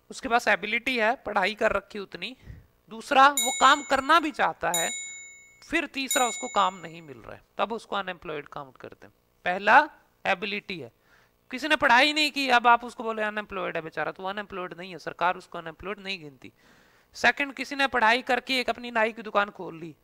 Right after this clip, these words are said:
अब उसको टेंशन नहीं, वो कहता, "मैं की लेना नौकरी।" तो हर सरकारी नौकरी वाला बंदा ही एम्प्लॉयड थोड़ी है। बाकी अनएम्प्लॉयड कौन है? जिसके पास पढ़ाई भी है,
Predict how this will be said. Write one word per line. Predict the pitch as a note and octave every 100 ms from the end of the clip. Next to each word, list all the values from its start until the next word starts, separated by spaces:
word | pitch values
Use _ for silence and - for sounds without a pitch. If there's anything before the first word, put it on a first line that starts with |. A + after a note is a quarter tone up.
| -
अब | B3+
उसको | C4+ C#4
टेंशन | C#4+ C#4 D4+ D#4+
नहीं, | C#4+ C4+
वो |
कहता, | A#3+ A#3+
"मैं | A#3 A3 A3
की | A3 A3+
लेना | A3+ G3+ G3
नौकरी।" | F3+ - F3
तो | F3+
हर | F#3+ B3
सरकारी | - A#3 - G3+ B3
नौकरी | C4 A#3+ A#3
वाला | A#3+ G#3+
बंदा | G3+ G3
ही | G3+
एम्प्लॉयड | F3+ - F3 E3+ F#3 E3 - G#3+
थोड़ी | G#3+
है। | F#3+
बाकी | D3+ - - _ _ -
अनएम्प्लॉयड | A3+ A#3+ A#3 A#3 A#3
कौन | - A3+ A#3
है? | B3+ D4+
जिसके | G#3 A3 - A#3+
पास | G#3 G#3 A3 B3+ C#4 D4+ - -
पढ़ाई | E3 F#3+ G#3
भी | B3 A#3+
है, | B3 C4+